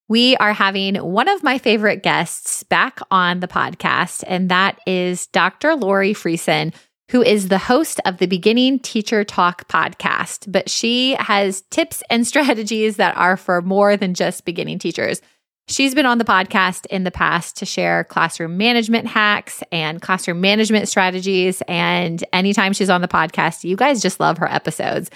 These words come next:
And today she is actually going to be sharing some really practical tips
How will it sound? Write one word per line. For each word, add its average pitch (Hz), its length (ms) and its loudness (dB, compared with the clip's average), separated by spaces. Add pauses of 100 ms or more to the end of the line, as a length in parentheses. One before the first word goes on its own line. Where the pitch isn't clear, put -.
(460)
And 214 320 2
today 247 640 2
she 269 240 0
is 294 200 2
actually 196 440 -2
going 175 280 -4
to - 100 -10
be 190 120 -2
sharing 170 680 0
some 170 580 0
really 226 720 0
practical 185 880 -2 (140)
tips - 420 -2